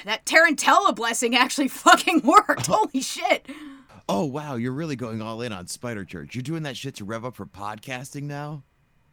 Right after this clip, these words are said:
Speaker 1: Oh, no, not every time. Me and Jimothy just did one, you know, like, over the phone. Like, he, he couldn't do a whole interview today 'cause one of his pelicans is sick, but, like, I still wanted to include him in the episode. So we did the Tarantella blessing, and, you know, he did a short prayer.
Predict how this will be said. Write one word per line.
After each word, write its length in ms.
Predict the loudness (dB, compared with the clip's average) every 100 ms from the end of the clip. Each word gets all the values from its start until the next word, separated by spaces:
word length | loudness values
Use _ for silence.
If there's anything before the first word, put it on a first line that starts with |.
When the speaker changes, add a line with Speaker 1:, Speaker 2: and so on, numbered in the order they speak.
| _ _ _ _ _ _ _ _ _ _
Speaker 1:
Oh, 220 | 8 10 10
no, 220 | 8 8
not 320 | 10 10 10
every 240 | 6 2
time. 320 | 2 4 4 4
Me 140 | 2
and 120 | 2
Jimothy 520 | 4 4 4 2 2
just 240 | 2 -2 0
did 200 | 0 0
one, 460 | -6 0 2 2
you 100 | 2
know, 180 | 4 2
like, 200 | 2 0
over 240 | 0 0 -2
the 140 | -4
phone. 540 | 0 0 4 4 4
Like, 260 | 2 2 2
he, 160 | 0 -2
he 180 | -2
couldn't 280 | 0 0 0
do 200 | 0 2
a 40 | 4
whole 240 | 4 4
interview 400 | 4 2 2 0
today 300 | 2 4 2
'cause 160 | 0 0
one 140 | 2
of 60 | 2
his 120 | -2
pelicans 540 | 0 2 2 0 -2
is 140 | -4 -2
sick, 300 | 0 -2 0
but, 240 | 0 2
like, 340 | 2 2 0 0
I 120 | 0
still 260 | 2 2 4
wanted 200 | 4 4
to 100 | 2
include 340 | -2 -4 -2
him 120 | -2
in 80 | -2
the 120 | 0
episode. 600 | 0 0 -4 -4 -2 -2
So 180 | -4 -4
we 140 | -4 -2
did 200 | -2 -2
the 80 |
Tarantella 520 | 0 0 2 2 0 2
blessing, 640 | 0 0 -2 -4 -4 -6
and, 520 | -2 -2 -2 -4 -6
you 180 | -4 0
know, 120 | 0
he 100 | 0
did 140 | -2 -4
a 60 |
short 340 | -2 -2 -2 -2
prayer. 480 | 0 2 4 2